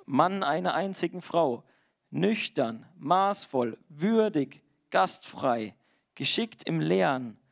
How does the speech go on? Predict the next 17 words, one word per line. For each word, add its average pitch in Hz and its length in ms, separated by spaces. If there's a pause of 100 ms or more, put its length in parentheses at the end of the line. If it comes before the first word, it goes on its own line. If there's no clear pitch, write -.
(180)
kein 220 320
Säufer, 185 640 (280)
nicht 214 300
gewalttätig, 190 920 (160)
sondern 170 400
gütig, 190 580 (400)
nicht 185 240
streitsüchtig, 196 1040
nicht - 360
geldgierig, 180 800 (440)
einer, 180 260
der 165 140
seinem 160 340
eigenen 190 440
Haus 190 300
gut 214 240
vorsteht 202 720